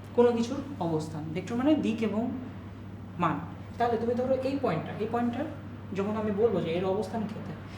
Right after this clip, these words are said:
তখন তুমি বলবা এখান থেকে এসে দশ মিটার যেতে হবে, তারপরে এদিকে সোজা যেতে হবে,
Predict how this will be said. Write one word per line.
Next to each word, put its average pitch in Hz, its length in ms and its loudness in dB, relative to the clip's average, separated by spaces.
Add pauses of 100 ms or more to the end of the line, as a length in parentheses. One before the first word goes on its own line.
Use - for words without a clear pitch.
(100)
তখন 208 80 -2
তুমি 226 180 4
বলবা 208 240 8
এখান 196 280 4
থেকে 190 300 2
এসে 170 460 6
দশ 175 200 4
মিটার 175 200 2
যেতে 170 220 2
হবে, 156 440 4
তারপরে 156 200 0
এদিকে 160 200 -2
সোজা 175 220 0
যেতে 160 240 0
হবে, 156 320 0